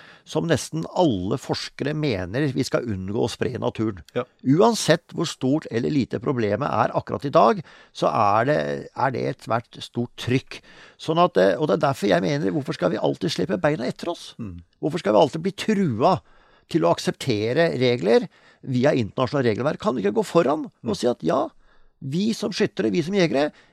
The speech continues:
Speaker 1: vi er villige, men vi forlanger da, og vi for-, forventer av omgivelsene, at, eh, vi får den tida vi trenger
Speaker 2: Mm.
Speaker 1: til å få på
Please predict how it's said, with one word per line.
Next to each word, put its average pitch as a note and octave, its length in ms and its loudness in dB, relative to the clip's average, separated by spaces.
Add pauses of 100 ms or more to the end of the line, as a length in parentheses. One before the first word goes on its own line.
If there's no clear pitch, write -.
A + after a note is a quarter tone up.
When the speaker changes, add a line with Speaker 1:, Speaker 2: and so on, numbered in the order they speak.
Speaker 1:
vi G2 260 -4
er G#3 100 0
villige, G#3 420 0 (300)
men E3+ 280 2
vi F3 100 2
forlanger E3 520 0
da, F#3+ 80 6 (160)
og C#3+ 80 0
vi D3+ 80 2
for-, E3 260 -4 (140)
forventer D3 520 -2
av D#3+ 160 0
omgivelsene, D#3 600 0 (400)
at, - 180 4
eh, E3+ 80 4
vi F3+ 180 2
får D3+ 320 -2
den E3+ 140 0
tida B2+ 320 -2
vi F3 80 -2
trenger F#3+ 480 0 (100)
Speaker 2:
Mm. G#2+ 200 -6
Speaker 1:
til D3+ 120 2
å F3 80 2
få C3 220 2
på D#3 100 0